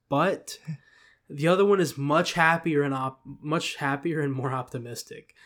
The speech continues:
Speaker 2: Yeah.
Speaker 1: This one, after she sang, she was, he was like, "Damn, sucks that that was your last song.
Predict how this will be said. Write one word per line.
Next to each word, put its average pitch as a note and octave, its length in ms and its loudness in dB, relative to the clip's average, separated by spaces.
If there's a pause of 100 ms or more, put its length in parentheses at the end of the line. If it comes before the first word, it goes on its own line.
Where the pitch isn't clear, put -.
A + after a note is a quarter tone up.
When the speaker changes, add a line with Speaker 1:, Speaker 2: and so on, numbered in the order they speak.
(420)
Speaker 2:
Yeah. C#3+ 360 -4 (140)
Speaker 1:
This D#3+ 400 0
one, G#3+ 220 0
after E3+ 380 0
she E3 220 -2
sang, E3 720 -6
she - 200 -8
was, C#3 240 -2
he C3+ 160 -8
was C#3 180 -2
like, B2 220 -4
"Damn, B2 400 -8 (500)
sucks - 460 0
that F3 140 0
that F3 180 4
was C#3 160 -2
your C#3+ 100 2
last C#3+ 380 2
song. C3+ 560 -2